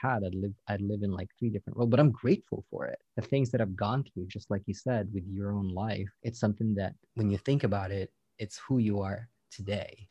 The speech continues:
And you don't really think about that when, while you're in the thick of it. But right now, I love that you're recognizing that because it's something that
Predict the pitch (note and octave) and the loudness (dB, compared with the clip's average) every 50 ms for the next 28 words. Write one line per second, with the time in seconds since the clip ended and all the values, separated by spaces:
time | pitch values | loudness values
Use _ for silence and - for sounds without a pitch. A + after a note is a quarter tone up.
0 | _ - B2+ A#2+ A2 G#2 A2+ A#2+ A#2+ A#2 C3+ C3+ C#3 - C#3 C3 B2+ A#2+ A#2 A#2+ | _ 2 4 6 6 6 6 6 6 6 6 6 6 4 4 4 4 4 4 2
1 | D3+ D#3 - A2 G#2+ G2+ G2 - - - - - _ _ _ - A2+ A2 G#2+ G#2 | 0 2 2 4 4 2 2 0 -4 -8 -8 -8 _ _ _ -2 2 2 4 4
2 | G2+ G2+ - _ _ _ - A2 A2+ A#2 A2+ A#2 A2+ G#2 F#2+ F2+ - - E3 D#3 | 2 0 -4 _ _ _ 0 2 2 4 4 2 2 0 -2 -2 -2 -2 0 0
3 | - G2+ F2+ F2+ F2 - - _ - - - A2 A#2+ C3 - B2+ B2+ C#3+ D3 B2 | 0 -2 -2 -2 -6 -8 -8 _ -10 -4 0 2 2 2 2 2 2 2 2 2
4 | A2+ A#2 - - - _ _ _ _ - A#2+ G#2 G2+ G2+ G#2+ B2 C#3+ D3+ C#3+ B2 | 0 -2 -4 -8 -18 _ _ _ _ 0 2 4 6 8 8 10 10 10 8 6
5 | - - - A2+ G#2+ G2+ G2 A2+ A#2+ - - G2 F#2+ F2+ F2 F#2+ G#2 G2 F2+ F2+ | 4 2 2 -2 -2 0 0 0 0 -2 -2 -2 -2 -4 -4 -6 -6 -6 -6 -6
6 | F2 - - - G#2 G#2 - - A2 G2 G2 G#2 - - A2 G#2 - A2 G#2 G#2 | -6 -8 -10 -10 -10 -10 -6 -4 -4 -4 -4 -6 -4 -4 -4 -2 -2 -2 -2 0
7 | G2+ F#2+ F#2+ - | 0 -2 -4 -6